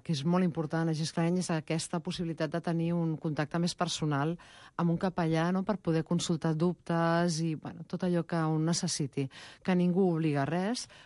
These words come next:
però que sí que és una possibilitat i que enriqueix molt Gisclareny mateix.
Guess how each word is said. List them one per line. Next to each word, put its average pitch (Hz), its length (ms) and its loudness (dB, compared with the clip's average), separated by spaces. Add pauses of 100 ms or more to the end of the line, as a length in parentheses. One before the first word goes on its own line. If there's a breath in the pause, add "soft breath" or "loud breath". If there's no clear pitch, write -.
però 170 160 -2
que 175 80 -2
sí 170 160 -2
que - 80 -2
és 160 100 -2
una 156 140 -2
possibilitat 160 640 -4
i - 40 -2
que - 120 -6
enriqueix 143 600 -2
molt 131 720 -4
Gisclareny 143 540 -2
mateix. 135 420 -6